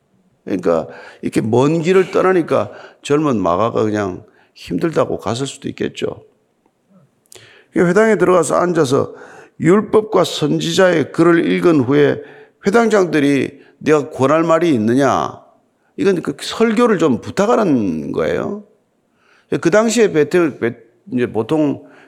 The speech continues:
회당, 시나고그라고 하는 데서 이루어지는 안식일 날의 예배는 첫 번째는 이제 그 쉐마 이스라엘이라고 하는 우리가 잘 아는 민수기 육 장 말씀을 읽어요. 그리고 나서는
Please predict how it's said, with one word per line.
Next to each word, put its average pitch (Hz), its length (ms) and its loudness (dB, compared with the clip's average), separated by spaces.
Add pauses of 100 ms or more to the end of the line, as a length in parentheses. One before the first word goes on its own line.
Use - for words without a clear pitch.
(180)
회당, 160 480 2
시나고그라고 147 800 2
하는 110 220 0
데서 98 220 -2
이루어지는 131 560 0
안식일 160 520 0
날의 98 420 0
예배는 120 520 -2 (360)
첫 208 220 -4
번째는 170 920 0 (320)
이제 104 800 -2
그 - 520 -6
쉐마 196 540 2
이스라엘이라고 101 1040 0
하는 92 240 -8
우리가 92 640 -8
잘 123 180 -2
아는 127 240 -2
민수기 190 440 0
육 202 180 -2
장 247 240 2
말씀을 104 800 -4
읽어요. 220 460 -8 (600)
그리고 208 240 2
나서는 165 520 0